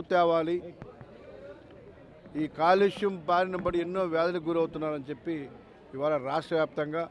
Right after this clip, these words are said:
ఉప ముఖ్యమంత్రి గారి పిలుపు మేరకు, అలాగే మన సీఎం గారి యొక్క పిలుపు మేరకు మొక్కలు నాటే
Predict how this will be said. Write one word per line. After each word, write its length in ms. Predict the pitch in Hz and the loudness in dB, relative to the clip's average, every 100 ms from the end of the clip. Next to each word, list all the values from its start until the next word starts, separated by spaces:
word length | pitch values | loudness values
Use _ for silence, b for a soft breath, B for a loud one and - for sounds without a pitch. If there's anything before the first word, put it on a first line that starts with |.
| - - - - - - - - - - | -12 -20 -20 -20 -20 -20 -20 -20 -20 -10
ఉప 160 | 165 170 | -6 -6
ముఖ్యమంత్రి 500 | 170 180 170 160 160 156 | -4 -4 -2 -4 -4 -2
గారి 160 | 143 - | -4 -6
పిలుపు 240 | 151 156 147 | -10 -8 -6
మేరకు, 320 | 143 135 165 165 - - - - - - - - 113 | -6 -6 -8 -12 -14 -20 -20 -20 -20 -20 -20 -14 -6
అలాగే 220 | 135 156 160 | -2 -2 -2
మన 80 | 147 117 | -6 -6
సీఎం 240 | 160 170 165 | -2 -2 0
గారి 120 | 160 | -2
యొక్క 140 | 147 143 | -2 -4
పిలుపు 240 | 151 156 143 | -6 -8 -6
మేరకు 320 | 147 143 127 165 160 - - 208 180 - - - 113 | -6 -6 -8 -10 -12 -18 -20 -20 -18 -18 -16 -10 -6
మొక్కలు 300 | 139 - 202 190 | -4 2 2 4
నాటే 200 | 180 | 2